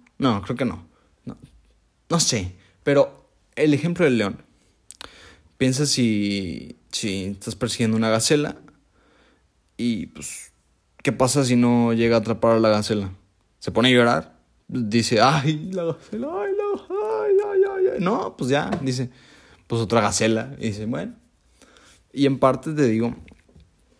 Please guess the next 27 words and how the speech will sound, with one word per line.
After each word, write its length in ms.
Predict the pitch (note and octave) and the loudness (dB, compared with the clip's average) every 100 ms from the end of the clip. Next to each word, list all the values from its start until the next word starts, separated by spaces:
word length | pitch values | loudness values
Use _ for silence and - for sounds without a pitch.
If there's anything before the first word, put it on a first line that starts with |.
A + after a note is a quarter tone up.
| _ _ _ _ - - - | _ _ _ _ -20 -20 -10
que 380 | - B2 - - _ | -2 -2 -2 -14 _
está 240 | - - | -2 4
el 80 | C#3+ | 4
análisis 480 | E3+ D#3 D3 - C#3+ | 6 2 2 0 0
racional, 420 | B2 G#2+ G2+ B2 | 0 0 -2 -4
que 140 | - | -8
sí 60 | A2+ | -6
sirve, 380 | - A#2 G#2+ - - - _ | -4 -4 -4 -8 -16 -20 _
pero 140 | - F#3 | -4 -2
también 260 | - E3+ | 0 0
está 160 | F3 - | 0 0
la 60 | G3+ | 0
experiencia. 540 | - F#3+ G3 D#3+ - - - - - - _ | -4 -4 -4 -4 -6 -8 -10 -12 -20 -20 _
¿Por 140 | - E3+ | -2 0
qué 120 | G#3+ | 0
crees 200 | A3 G#3+ | -2 -4
que 140 | - | -2
los 120 | G3+ D#3+ | -2 0
leones 280 | D3 D#3 D#3 | 0 -2 -4
se 80 | |
hacen 240 | D#3 F3 E3 | -4 -4 -2
tan 220 | B2+ G#2+ | 0 2
buenos 460 | A2 B2+ - - _ _ _ - - _ | 2 0 -6 -12 _ _ _ -20 -20 _
cazando 540 | - A2 B2+ B2+ D3 - - _ _ _ _ _ | -4 0 0 0 -2 -8 -18 _ _ _ _ _
si 180 | - - | -8 -2
no 180 | C3 B2 | -2 0
piensan? 360 | C#3 A2 F2+ | -2 -2 -4